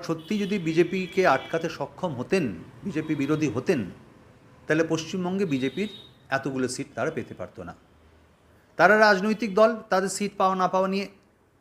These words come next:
এই ইন্টারভিউতে আমি মতামত দিচ্ছি না। আমি তাদের বিরুদ্ধে, আমি তাদের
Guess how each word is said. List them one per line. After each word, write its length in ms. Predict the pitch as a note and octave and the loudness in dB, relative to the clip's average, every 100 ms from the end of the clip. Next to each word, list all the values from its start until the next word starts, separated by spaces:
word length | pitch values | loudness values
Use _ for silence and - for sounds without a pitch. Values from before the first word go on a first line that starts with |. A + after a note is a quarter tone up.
| _ | _
এই 160 | F3 G3+ | -2 0
ইন্টারভিউতে 540 | G3 G3 G3 G3 G3 | 2 6 6 4 2
আমি 160 | F#3 F#3 | 0 0
মতামত 340 | D3+ C3+ B2+ G#2+ | 0 0 -2 -4
দিচ্ছি 260 | - - F#2 | -8 -10 -12
না। 100 | - | -4
আমি 180 | D#3 G3 | -2 2
তাদের 280 | G#3 G3+ F#3 | 4 4 2
বিরুদ্ধে, 360 | G#3 F#3 A#3+ | -2 -2 -2
আমি 140 | F#3 D#3 | -2 0
তাদের 300 | E3 F3 | 0 -2